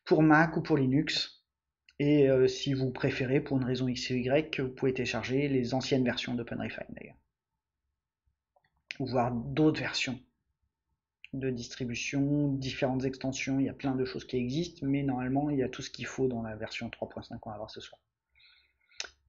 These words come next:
Euh, si jamais vous avez besoin d'aide, euh, parce que normalement on clique sur le lien, on télécharge, euh, ça s'installe assez facilement. Euh, sous Windows, typiquement, c'est juste un, un, un fichier à dix I P, en fait.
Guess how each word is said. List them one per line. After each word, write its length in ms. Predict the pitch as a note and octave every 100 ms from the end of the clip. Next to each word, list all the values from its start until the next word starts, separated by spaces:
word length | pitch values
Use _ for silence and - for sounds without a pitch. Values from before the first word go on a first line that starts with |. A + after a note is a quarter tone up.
| _ _ _
Euh, 960 | D#3+ E3 E3+ E3+ E3+ E3+ E3+ E3+ E3 D#3+ - - _ _ _ _ _ -
si 320 | - - G3+
jamais 200 | A3 A3
vous 160 | F#3+ F#3+
avez 120 | F#3
besoin 400 | F3 E3+ E3+ E3+
d'aide, 420 | E3 E3 F3 D#3
euh, 300 | D3+ D3 C#3+
parce 160 | C#3 C3+
que 100 | C3
normalement 260 | C3+ C#3+
on 120 | C#3+ C#3
clique 200 | D#3 -
sur 120 | C#3
le 100 | C#3
lien, 300 | C3+ C#3+ C#3+
on 180 | C#3+ C3+
télécharge, 800 | C3+ B2+ B2+ C3+ C3 C3 B2
euh, 180 | B2 A#2
ça 140 | A2+ A2+
s'installe 500 | - A2+ B2 B2 B2
assez 220 | B2+ -
facilement. 640 | C3 C3 - C3+ F3 A#3 - - - - - _ -
Euh, 440 | C3 B2 A#2 A#2+ B2
sous 240 | - C#3
Windows, 320 | C#3 C#3 C#3
typiquement, 680 | C#3+ - - B2+ - C#3+ D3
c'est 260 | C#3 - B2
juste 320 | B2 D3 -
un, 520 | C#3+ B2+ B2+ A2+ - -
un, 260 | B2 B2 A2
un 100 | C#3
fichier 360 | C3+ C3 - C#3
à 60 |
dix 240 | C3 C3 A#2
I 60 |
P, 180 | A#2 G#3+
en 80 | E3+
fait. 320 | - E3 -